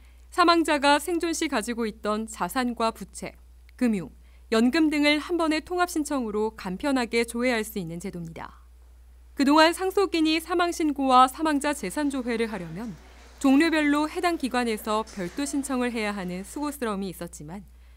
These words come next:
원스톱 서비스를 도입함으로써 한 곳의 행정기관에서 간편하게 파악할 수 있게 됐습니다.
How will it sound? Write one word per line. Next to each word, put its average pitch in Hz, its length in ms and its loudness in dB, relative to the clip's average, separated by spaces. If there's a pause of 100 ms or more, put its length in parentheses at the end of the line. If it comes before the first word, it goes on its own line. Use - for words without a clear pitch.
(300)
원스톱 254 420 2
서비스를 302 500 0
도입함으로써 240 840 -4 (480)
한 330 220 4
곳의 320 340 2
행정기관에서 269 1000 -2
간편하게 233 680 -2
파악할 320 340 -4
수 247 140 -8
있게 185 180 -8
됐습니다. 165 560 -12